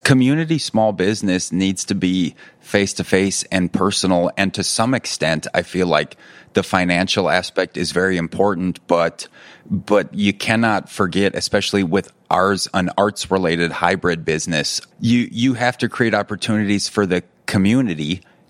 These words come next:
And even if those don't, don't cause financial gain for the business personally, it's still important to commerce and to the lifeblood of a neighborhood and things like that. I think there's so much to be learned from,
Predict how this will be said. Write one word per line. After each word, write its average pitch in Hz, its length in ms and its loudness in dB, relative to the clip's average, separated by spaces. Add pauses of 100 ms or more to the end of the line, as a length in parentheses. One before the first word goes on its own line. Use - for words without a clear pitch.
And 98 340 2
even 113 280 2
if - 180 -4
those 101 340 0
don't, 98 460 0 (600)
don't 104 280 4
cause 95 360 2
financial 92 600 0
gain 95 420 -2
for 90 180 -2
the 82 120 0
business 87 420 -2 (400)
personally, 135 640 0 (180)
it's - 220 0
still 165 380 0
important 127 540 0
to 117 80 -2
commerce 113 720 -2 (400)
and 117 320 2
to 117 80 0
the 101 120 0
lifeblood 107 520 0
of 101 140 0
a 95 40 0
neighborhood 101 520 0
and 98 120 0
things 117 240 -2
like 113 200 -2
that. 135 360 0
I 110 120 0
think 131 320 0
there's 113 240 0
so 107 240 -2
much 113 300 -2
to 113 100 -2
be 101 140 2
learned 104 380 2
from, 95 420 0